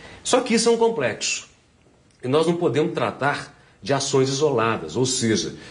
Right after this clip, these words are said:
de, de, de, por módulos. Nós temos que entender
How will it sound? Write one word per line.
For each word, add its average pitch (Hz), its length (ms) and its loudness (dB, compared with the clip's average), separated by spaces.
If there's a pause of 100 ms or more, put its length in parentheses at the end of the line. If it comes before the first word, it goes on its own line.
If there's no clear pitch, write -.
(160)
de, 120 420 4
de, 113 180 -2
de, 123 160 0
por 135 380 0
módulos. 135 800 0 (420)
Nós 131 140 0
temos 175 220 2
que 208 140 0
entender 165 680 2